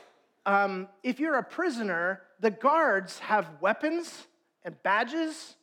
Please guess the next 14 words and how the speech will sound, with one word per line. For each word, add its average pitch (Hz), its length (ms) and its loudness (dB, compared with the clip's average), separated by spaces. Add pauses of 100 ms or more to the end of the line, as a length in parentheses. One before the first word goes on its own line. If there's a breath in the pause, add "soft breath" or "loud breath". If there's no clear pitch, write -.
(160)
and 165 140 -18
uniforms, 277 760 -2 (220 soft breath)
signs 269 480 0
of 208 100 0
authority, 202 920 0 (300 loud breath)
and 240 220 0
if 277 220 0
you 269 200 4
do 262 260 2
not 285 420 2
obey 254 460 4
them, 208 400 2
guess 240 300 0
what? 294 440 2